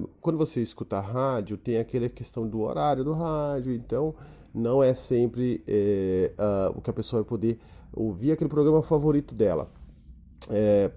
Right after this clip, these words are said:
é, o, o que acontece com o YouTube em relação à televisão, é, acontece com o podcast em relação ao rádio. É, é por isso que eu acho que as pessoas assemelham podcast apenas como uma, um, algo que possa ser feito de, é,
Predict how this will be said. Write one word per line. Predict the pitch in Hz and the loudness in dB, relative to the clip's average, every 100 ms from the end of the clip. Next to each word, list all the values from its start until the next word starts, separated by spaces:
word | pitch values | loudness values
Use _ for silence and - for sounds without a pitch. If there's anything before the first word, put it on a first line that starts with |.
| - | -4
é, | 90 - - | -2 -2 -4
o, | 82 123 | -8 -8
o | |
que | - 147 | -4 -2
acontece | 147 151 151 156 - | 2 2 2 0 -2
com | 170 | 2
o | |
YouTube | 170 151 - 175 175 143 123 - 127 | 2 2 -2 -2 0 0 -2 -4 0
em | |
relação | 135 123 123 127 120 | 2 4 2 2 2
à | |
televisão, | 123 151 147 156 180 135 190 254 - - - - 113 | 2 2 2 2 0 2 2 2 -4 -14 -16 -12 -2
é, | 131 | -2
acontece | 127 156 135 127 | 2 0 2 -2
com | - | -2
o | 135 | -2
podcast | 131 131 - 185 202 - | 0 -2 0 2 2 2
em | 160 | 2
relação | 170 165 151 175 180 | 2 0 0 0 2
ao | 175 117 | 2 2
rádio. | 101 139 147 110 104 101 - - - - | 0 0 0 -2 -6 -8 -12 -18 -14 -4
É, | 110 110 104 101 | 0 2 2 0
é | |
por | - 123 | -2 -2
isso | 123 | -2
que | - | -4
eu | |
acho | 135 - | -6 -6
que | 131 127 - | -6 -6 -4
as | 110 | -6
pessoas | - 110 110 107 | -6 -4 -2 0
assemelham | 113 - 117 113 120 113 - - - | 0 2 4 6 4 2 -4 -20 0
podcast | 131 127 - 139 - | 2 2 2 0 0
apenas | 135 135 143 147 | -2 2 2 2
como | - 139 143 131 | 0 2 4 6
uma, | 123 107 - | 6 4 2
um, | 117 110 | 2 4
algo | 101 120 113 123 | 6 4 4 0
que | - | -2
possa | 120 117 - 117 | -4 -4 -4 -4
ser | - 113 92 | 0 2 2
feito | - 123 120 110 | 0 0 0 -4
de, | 107 117 113 104 98 - | -2 2 4 4 2 0
é, | 98 98 90 80 | 2 2 2 2